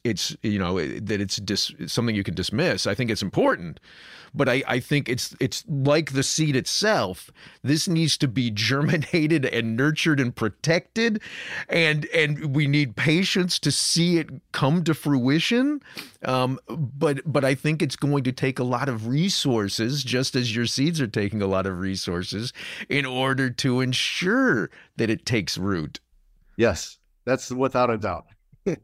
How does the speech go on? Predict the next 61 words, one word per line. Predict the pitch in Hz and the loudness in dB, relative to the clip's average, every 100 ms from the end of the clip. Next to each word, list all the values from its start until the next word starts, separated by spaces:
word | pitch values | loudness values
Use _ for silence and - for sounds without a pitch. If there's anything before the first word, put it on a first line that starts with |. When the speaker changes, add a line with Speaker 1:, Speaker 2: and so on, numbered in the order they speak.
| - | -6
Speaker 1:
Okay, | 98 104 113 90 | -4 -2 -2 0
I | 92 | 0
think | 131 147 120 | 0 -2 0
that | 123 | 0
was | 117 113 | 0 -2
a | |
beautiful | 90 110 107 107 | -2 0 0 -2
metaphor, | 92 95 95 - 87 78 - | 0 0 0 -2 -2 -2 -2
and | 98 | -2
I | 95 | 0
don't | 117 110 | -2 0
know | 113 | -2
that | 107 | 2
Speaker 2:
I | 175 | 2
Speaker 1:
I've | |
got | 180 | 2
Speaker 2:
loved | 143 214 | 0 2
it. | |
Speaker 1:
anything | 110 113 104 104 | 2 0 0 0
else | 98 101 107 | 0 0 0
in | 98 | -2
me. | 98 - | -4 -6
<laughs> | |
Okay, | - - 156 113 - - | -6 -6 -4 -4 -6 -14
perfect. | - 147 151 120 - | -2 -2 0 -2 -2
Then | 127 | -2
I | 135 | -2
think, | - 269 233 160 - - - - - | 2 2 2 -2 -14 -18 -18 -18 -6
I | 92 | -4
think, | 101 196 339 285 | -2 0 0 0
unless | 175 156 175 | -2 0 0
you | 202 | 0
got | 185 190 | 0 0
something | 147 190 196 175 | 2 0 0 0
else | 247 247 | 0 0
for | - 160 143 | 0 0 2
me, | 139 | 0
Greg, | 127 156 214 | 0 0 2
I | 147 | 0
think | 147 254 | 0 -2
we | 185 | -2
call | 156 147 170 | 2 2 2
this | 180 190 | 0 0
a | |
wrap. | 180 214 294 269 - - _ | 2 4 4 2 -4 -20 _
Speaker 2:
I | - | 0
do | 180 254 | 2 4
have | 262 220 | 4 4
one | 220 202 | 2 2
other | 190 170 | 2 0
thing. | 165 156 | 0 2
I, | 151 - | 0 0
I | 165 | -2
have | 151 175 196 | -2 2 2
been | 196 | 2
Speaker 1:
Oh. | 190 | -2
Speaker 2:
seeing | - 190 175 165 | -2 0 0 0
some | 180 165 | 0 2
artisanal | 156 143 - 170 165 170 160 | 2 0 0 -2 0 0 0
brands | 127 131 131 147 170 165 - 143 | 0 0 2 0 -2 -8 -14 -8
using | 139 170 170 180 170 156 | 0 2 4 4 2 0